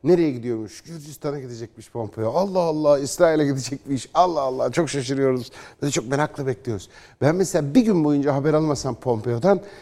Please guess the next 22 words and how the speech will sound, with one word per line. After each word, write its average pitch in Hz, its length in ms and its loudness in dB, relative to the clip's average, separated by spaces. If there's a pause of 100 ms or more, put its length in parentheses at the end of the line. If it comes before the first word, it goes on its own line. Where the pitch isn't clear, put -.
(100)
şey 233 200 2
oluyorum, 143 380 6
rahatsız 170 420 -2
hissediyorum 123 500 -8
kendimi. 92 300 -8
Bir 113 160 -10
boşlukta - 420 -4
hissediyorum. 92 460 -8 (340)
"Acaba 165 340 2
Pompeo 160 400 -2
nereye 127 240 2
gidecek?" 98 340 -10
falan 82 360 -10
diye 80 140 -16
böyle. 80 240 -16 (300)
"Pompeo'nun 185 600 2
resmi 147 300 -6
temasları 131 640 -4
ne 135 140 -4
durumda?" 90 300 -8
falan 113 340 -4
diye. 143 160 -4